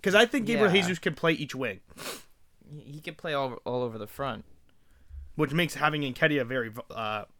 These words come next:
Speaker 1: viable. And
Speaker 2: He does score goal. I, I think he's one of their best finishers.
Speaker 1: I think this is the best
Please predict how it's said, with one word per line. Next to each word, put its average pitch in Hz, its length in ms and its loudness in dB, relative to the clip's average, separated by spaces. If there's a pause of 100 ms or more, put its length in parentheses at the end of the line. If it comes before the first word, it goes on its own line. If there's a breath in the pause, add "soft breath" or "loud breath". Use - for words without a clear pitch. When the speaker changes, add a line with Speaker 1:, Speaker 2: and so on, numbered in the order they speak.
(100)
Speaker 1:
viable. 120 520 2
And 110 180 -12 (880)
Speaker 2:
He - 100 -10
does 185 180 -2
score 147 240 -4
goal. 123 240 -6
I, 131 160 2 (220)
I 131 120 0
think 165 180 -10
he's 175 180 -8
one 156 80 -2
of 143 60 -4
their 139 100 -2
best 120 260 -4
finishers. 120 500 -2
Speaker 1:
I 175 80 12
think 262 120 6
this 233 120 2
is 196 40 -2
the 180 80 6
best 156 420 2